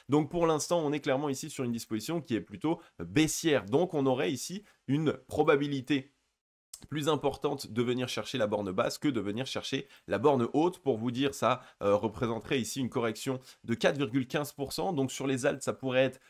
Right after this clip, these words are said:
huit, neuf pour cent et ils ont déjà corrigé ici de six pour cent. Donc ça ferait un retracement complet de quinze pour cent quasiment, ce qui pourrait être déjà, euh, plutôt intéressant pour pouvoir essayer de se positionner.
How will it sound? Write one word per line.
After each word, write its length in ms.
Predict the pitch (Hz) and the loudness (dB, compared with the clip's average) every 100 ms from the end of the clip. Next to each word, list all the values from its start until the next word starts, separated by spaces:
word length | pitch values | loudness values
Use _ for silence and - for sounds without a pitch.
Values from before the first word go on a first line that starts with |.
| _ | _
huit, 460 | 107 113 160 - - | -6 -4 -4 -6 -6
neuf 320 | 117 139 156 - | 2 2 2 -4
pour 200 | 139 - | -8 -4
cent 220 | 180 180 | -4 -2
et 60 | |
ils 160 | 110 107 | -2 -2
ont 60 | 113 | -2
déjà 240 | 113 131 | 0 -2
corrigé 360 | - 123 117 117 | -2 -2 0 -2
ici 200 | 107 - | -4 -6
de 100 | 104 | -4
six 220 | - 180 | -4 -6
pour 200 | - - | -12 -8
cent. 140 | 180 | -6
Donc 140 | 135 101 | -6 -4
ça 140 | 110 | -4
ferait 160 | - 156 | -2 -2
un 100 | 110 | 0
retracement 580 | 107 110 104 - 147 - - _ | -2 -4 -8 -6 -8 -8 -18 _
complet 460 | - 175 135 147 175 _ | -2 0 2 0 0 _
de 200 | 110 127 135 - | 0 2 2 0
quinze 260 | 175 175 - | -2 -2 -4
pour 200 | 147 - | -8 -6
cent 160 | 147 | -8
quasiment, 420 | 139 120 110 117 | -4 -4 -4 -8
ce 80 | 151 | -8
qui 80 | - | -12
pourrait 240 | 98 104 | -6 -4
être 80 | 123 | -2
déjà, 300 | 98 95 127 - - | -4 -2 -2 -4 -8
euh, 180 | 95 95 | -2 0
plutôt 340 | 90 117 151 127 | -2 -6 -2 -2
intéressant 500 | - 117 92 - 147 | 0 -2 -2 -4 -4
pour 180 | 110 | -4
pouvoir 220 | - 120 113 | 0 0 0
essayer 280 | 92 113 | -2 -4
de 100 | 123 | -4
se 100 | 107 | -6
positionner. 540 | - 110 110 - 110 | -4 -4 -4 -4 -6